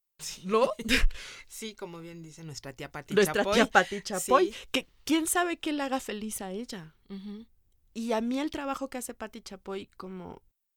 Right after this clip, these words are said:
Speaker 2: tienen que entender que tanto Verónica y yo somos mujeres de arriba de cuarenta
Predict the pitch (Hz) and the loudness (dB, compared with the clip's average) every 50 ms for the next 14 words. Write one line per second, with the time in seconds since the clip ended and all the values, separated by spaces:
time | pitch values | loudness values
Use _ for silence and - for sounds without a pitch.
0 | _ _ - 196 190 202 208 - 208 190 180 175 170 175 170 - - 175 - - | _ _ -4 -2 -2 -2 -2 -2 -4 -4 -4 -4 -4 -6 -6 -6 -8 -10 -10 -12
1 | _ - - 175 170 185 185 175 180 180 190 202 214 220 - 214 190 180 190 190 | _ -2 0 0 0 0 -2 -2 -2 -2 -2 -4 -6 -6 -6 -8 -6 -2 0 0
2 | 180 185 - - - - 175 170 175 185 185 175 - - 151 160 170 165 165 - | 0 0 -2 -6 -10 -10 -10 -8 -8 -8 -8 -8 -6 -6 -4 -4 -4 -4 -6 -8
3 | - _ _ - - - - - 160 170 175 175 175 - 147 143 143 156 165 170 | -8 _ _ -14 -8 -8 -6 -4 -2 -2 0 -2 -2 -2 -2 -4 -2 -2 -4 -4
4 | - 185 226 | -4 -6 -6